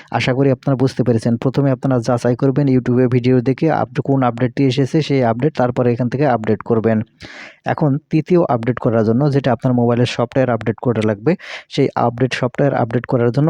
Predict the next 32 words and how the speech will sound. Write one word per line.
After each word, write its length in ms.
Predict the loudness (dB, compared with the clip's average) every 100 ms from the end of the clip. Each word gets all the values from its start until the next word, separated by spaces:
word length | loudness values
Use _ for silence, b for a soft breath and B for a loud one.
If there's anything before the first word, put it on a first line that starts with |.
| 0
এখান 160 | 0 -2
থেকে 140 | 0 0 0
আপনারা 220 | 0 0 0
Google 260 | 0 2 0
Play 160 | 2 0 0
স্টোরটি 260 | -4 0 0
ওপেন 160 | 0 -2 0
করে 120 | 2 2
নেবেন 200 | 2 0 0
আপনার 200 | -2 -2
ফোনের। 260 | 0 0 0 B B B B B 0
Google 260 | 2 4 2 2
Play 160 | 0 0
স্টোরটি 260 | -6 -2 0 2
ওপেন 160 | 0 2
করে 120 | 2 2 2
নিলে 140 | 2 0
এরকম 200 | 0 0 2
ইন্টারফেসে 400 | 0 0 -2 2
নিয়ে 120 | 2 2
আসবে। 180 | 2 0 -2 B B B -4
এখন 160 | 0 0 2
এখান 140 | 0 0
থেকে 140 | 0 0
আপনারা 200 | 0 0 0
উপর 180 | 0 0 0
দিকে 160 | 0 2 0
লক্ষ্য 200 | 0 0
করলে 160 | 2 0
এখানে 160 | 0 -2
আপনাদের 280 | -2 -2 -2 0
প্রোফাইল 320 | -2 0 2